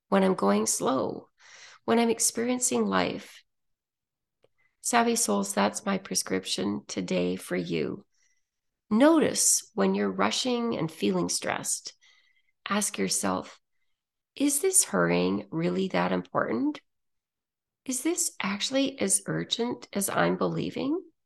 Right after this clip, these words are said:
How is it true that it's not important to get this done by five o'clock? How is it true that it's not actually urgent?" I think you'll find that lots of times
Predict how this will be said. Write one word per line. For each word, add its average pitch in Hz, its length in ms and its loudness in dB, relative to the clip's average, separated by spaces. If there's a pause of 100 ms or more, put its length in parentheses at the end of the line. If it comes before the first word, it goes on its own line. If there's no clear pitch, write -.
(1080)
How 330 280 -2
is 381 160 0
it - 200 -2
true 214 640 0 (260)
that 233 120 -2
it's - 240 -2
not 262 220 0
important - 500 0
to - 80 -12
get - 240 -4
this 185 200 -4
done 175 260 0
by - 200 0
five - 360 -4
o'clock? - 600 -12 (1120)
How 320 180 2
is 349 160 2
it - 160 -2
true 208 600 0
that 220 160 -2
it's - 220 0
not 262 440 0
actually 202 500 -4
urgent?" - 680 -6 (1080)
I 226 60 0
think 330 220 0
you'll - 100 -12
find 214 320 4
that - 120 -2
lots 233 280 4
of - 120 -18
times - 720 -2